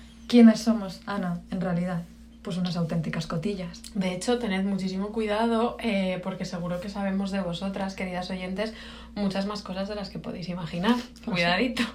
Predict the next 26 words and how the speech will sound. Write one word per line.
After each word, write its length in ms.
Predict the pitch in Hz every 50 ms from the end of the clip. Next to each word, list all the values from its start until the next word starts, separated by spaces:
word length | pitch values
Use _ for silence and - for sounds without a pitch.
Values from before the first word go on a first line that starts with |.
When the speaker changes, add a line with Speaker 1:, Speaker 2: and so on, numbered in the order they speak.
| - - - - - 240 - 175
Speaker 2:
<laughs> 500 | 233 - - - - - - - - -
Speaker 1:
Lo 100 | - 185
sabemos 520 | 170 - 180 170 175 180 196 185 175 - -
todo. 320 | - 175 170 165 160 156 - - - - - - - - - - - - -
Este 280 | - 254 247 233 - 269
podcast 580 | 226 214 220 233 226 - - 214 226 254 254 -
siempre 380 | - - 233 226 220 226 214 -
fue, 400 | - - 185 180 175 - - 190
es 160 | 175 - -
y 120 | - 208 175
será 400 | - 190 175 170 185 196 233 - - - - -
un 140 | 220 208 208
espacio 300 | 220 226 - - 240 226
de 120 | 202 190 -
cotilleos 500 | 175 160 160 165 165 170 165 185 190 175
barrocos. 540 | 170 165 165 165 160 - - - - - - - - -
Las 160 | 208 202 175 226
hijas 160 | 226 233 226
de 80 | 233
Felipe 340 | 226 233 220 226 226 226 226
vivimos 460 | 220 196 190 190 202 202 202 202 -
por 220 | - - 190 190 190
y 60 | -
para 220 | - 208 202 196
los 160 | 196 196 196 -
salseos, 680 | 196 185 180 - - 226 220 247 262 277 294 302 -